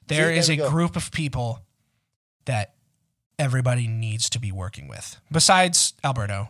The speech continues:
Speaker 2: Yeah.
Speaker 1: and Hassani. If you can work with them, great. iFocus.
Speaker 2: iFocus.
Speaker 1: iFocus, um, that's Curtis Abraham,
Speaker 2: Okay.
Speaker 1: uh, Gino Payne,
Speaker 2: Oh, the, uh, uh, group
Speaker 1: Quentin
Speaker 2: three sixty, right? Yeah.
Speaker 1: Gr-, uh, f-, yeah, three sixty.
Speaker 2: Yeah.
Speaker 1: Them. Oh, Devin.
Speaker 2: Yeah.
Speaker 1: Devin's, Devin's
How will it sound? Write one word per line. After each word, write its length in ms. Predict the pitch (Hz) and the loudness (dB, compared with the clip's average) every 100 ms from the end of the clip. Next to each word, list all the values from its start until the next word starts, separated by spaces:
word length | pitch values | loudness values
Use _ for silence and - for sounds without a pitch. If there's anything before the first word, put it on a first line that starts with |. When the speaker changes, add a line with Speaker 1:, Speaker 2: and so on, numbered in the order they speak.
| - | -8
Speaker 2:
Yeah. 140 | 151 | -4
Speaker 1:
and 80 | 120 | -2
Hassani. 340 | 156 120 92 - | -2 -2 -4 -8
If 120 | - | -8
you 60 | |
can 60 | 214 | -2
work 120 | 190 | -2
with 100 | 147 | -2
them, 160 | 113 98 | -6 -6
great. 220 | 120 85 - - - _ - | -8 -8 -10 -20 -20 _ -4
iFocus. 680 | 113 - 71 - - - - _ _ - | -2 -4 -10 -10 -8 -8 -10 _ _ -10
Speaker 2:
iFocus. 360 | 123 104 - - | -10 -12 -6 0
Speaker 1:
iFocus, 680 | 151 - 170 165 160 - 151 | 2 2 2 2 2 2 2
um, 240 | 139 131 | 0 0
that's 240 | 135 131 - | -2 0 0
Curtis 380 | - 175 165 | 2 2 2
Abraham, 640 | 156 156 139 147 143 143 139 - | 0 0 0 0 0 -2 -4 -6
Speaker 2:
Okay. 240 | 131 131 135 | -6 -4 -2
Speaker 1:
uh, 280 | 135 131 131 | 0 0 -2
Gino 440 | 127 143 151 151 143 | 0 0 2 0 0
Payne, 580 | - 139 131 131 131 123 | 0 -2 -4 -4 -4 -2
Speaker 2:
Oh, 200 | 185 165 | 2 2
the, 100 | 156 | 0
uh, 20 | 139 | -2
uh, 480 | 156 147 139 135 | -2 -2 -2 -2
group 220 | 131 165 190 _ | -4 -10 -12 _
Speaker 1:
Quentin 360 | - 180 170 170 | -2 0 2 2
Speaker 2:
three 80 | 165 | 2
sixty, 100 | 160 | 2
right? 180 | 151 139 | -2 -2
Yeah. 240 | 139 123 - 147 | -6 -6 -10 -6
Speaker 1:
Gr-, 160 | 165 | -2
uh, 220 | 160 151 151 | 2 2 0
f-, 180 | - - | -4 -4
yeah, 200 | 147 135 | -2 -2
three 200 | - 156 | -2 0
sixty. 320 | - 156 - | 0 0 -2
Speaker 2:
Yeah. 220 | - 160 | -2 0
Speaker 1:
Them. 180 | 165 185 - | 0 0 0
Oh, 160 | 220 | 0
Devin. 400 | 147 247 214 110 - - | 4 2 2 -4 -10 0
Speaker 2:
Yeah. 120 | 196 | 2
Speaker 1:
Devin's, 180 | 226 170 | 2 -4
Devin's 160 | 180 | -4